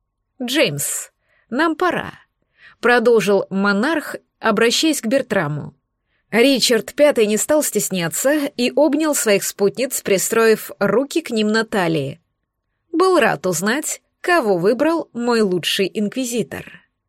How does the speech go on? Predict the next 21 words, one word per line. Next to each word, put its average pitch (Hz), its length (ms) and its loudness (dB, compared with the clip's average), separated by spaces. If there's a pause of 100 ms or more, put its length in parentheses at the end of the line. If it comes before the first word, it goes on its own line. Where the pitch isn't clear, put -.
(520)
За 247 200 2
спиной 240 400 0
короля 214 380 4
завибрировал 196 720 2
воздух, 277 600 0 (360)
и 277 80 2
показался 320 560 0
контур 277 340 0
портала, 190 680 -4 (380)
который 220 380 4
с - 80 -4
каждой 196 300 2
секундой 302 460 0
становился 208 600 0
всё - 180 -2
ярче. 156 680 -4 (640)
И 247 140 0
прежде 269 480 2
чем 240 240 0
туда 226 260 2
шагнуть, 214 680 -4